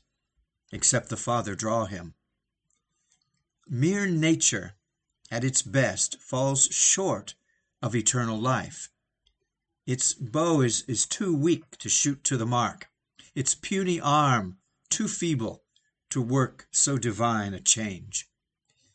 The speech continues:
Effectual calling, then, springs from the divine purpose and is wrought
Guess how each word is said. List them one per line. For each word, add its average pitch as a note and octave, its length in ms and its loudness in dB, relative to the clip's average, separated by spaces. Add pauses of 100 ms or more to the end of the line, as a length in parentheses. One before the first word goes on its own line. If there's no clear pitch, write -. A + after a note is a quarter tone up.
(340)
Effectual D#3 680 0
calling, F#2+ 600 -2
then, G2 420 -8 (240)
springs E3 760 6
from D3 220 0
the C3+ 100 4
divine C#3 540 2
purpose - 680 -2 (680)
and B2 120 -2
is A2+ 160 2
wrought C#3+ 420 4